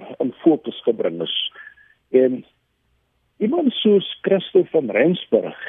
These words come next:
wat nou nie meer saam met ons is nie, 'n groot hartseer natuurlik, want die werk wat hy toe in die afgelope paar jare gedoen het,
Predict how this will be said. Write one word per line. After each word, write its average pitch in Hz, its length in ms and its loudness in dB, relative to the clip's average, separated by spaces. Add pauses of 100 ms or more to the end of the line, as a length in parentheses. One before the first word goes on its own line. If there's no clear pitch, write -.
(540)
wat 131 200 2
nou 185 120 2
nie 214 140 2
meer 139 220 4
saam 131 340 0
met 120 160 -2
ons - 180 -6
is - 240 -6
nie, - 140 2
'n - 60 2
groot 254 380 0
hartseer - 580 0
natuurlik, 120 680 0
want 110 200 -6
die 113 100 2
werk 135 280 2
wat - 160 0
hy 139 240 2
toe 180 140 2
in 151 140 -2
die 123 140 2
afgelope 131 520 0
paar 117 280 2
jare 98 420 0
gedoen 98 320 0
het, 107 140 0